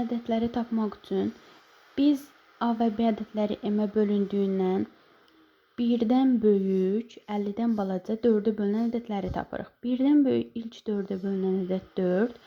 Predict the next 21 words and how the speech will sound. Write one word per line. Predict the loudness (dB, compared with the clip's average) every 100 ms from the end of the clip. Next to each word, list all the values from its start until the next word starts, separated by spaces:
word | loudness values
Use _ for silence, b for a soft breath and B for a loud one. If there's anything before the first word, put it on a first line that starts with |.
| B B B
əllidən | 0 2 2 4 4
balaca | 4 2 0 0
dördə | 0 0 0
bölünən | 0 2 2 0 -4 -6
ilk | -6 -6
ədəd | -6 -4 -2 -2 -2 -4 -12 -4
qırx | 0 0 -2 -8 -20 _ _ _ _ _ _
səkkizdir. | -4 -4 -4 -6 -6 -16 -18 -20 -20 -20 -20 _ _ _ _ _ _ B B B B B -20 _ _ _ 0
Hər | 0 0
ikisi | -8 -4 2
dördə | 4 4 4 2
bölündükdən | 2 0 -2 -4 -2 -2
sonra | -2 -2 0 -2
düsturda | -4 -4 -4 0 2
yerinə | 2 2 2 0
qoyub | 0 -2 -2
yaza | -2 0 0
bilərik. | 0 -2 -6 -12 -20 -20 _
Yəni, | -4 0 0 0 0 -2 _ _ _ _ _
K | -6 -2
bərabərdir | -2 -2 -2 -4 -4 -4 -4